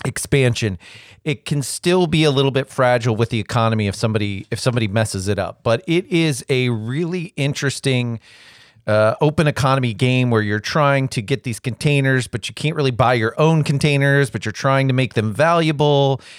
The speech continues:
And it, it, it is a lot of sort of back and forth, and it really is dependent on the players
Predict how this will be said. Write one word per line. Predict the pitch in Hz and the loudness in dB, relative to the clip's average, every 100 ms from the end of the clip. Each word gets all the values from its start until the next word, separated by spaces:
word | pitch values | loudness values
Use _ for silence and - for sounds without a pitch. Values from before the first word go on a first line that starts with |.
| - | -12
And | - 117 113 117 | -2 2 2 0
it, | - | -4
it, | 135 139 143 | -6 -6 -4
it | 151 131 | 0 2
is | 123 | 2
a | 113 | 0
lot | 120 147 151 | 0 2 4
of | 147 117 | 2 0
sort | - 135 | 0 0
of | 104 | 0
back | 127 123 127 | 0 0 0
and | 123 | -2
forth, | - 123 113 | 2 2 2
and | 107 | -2
it | - | -2
really | 117 139 147 139 131 135 | 0 2 4 2 0 -4
is | 135 127 123 113 | 0 2 2 0
dependent | 127 - 120 113 113 107 | -4 -2 0 0 0 -2
on | 98 | -4
the | |
players | 98 - 110 104 101 | -2 0 0 0 -2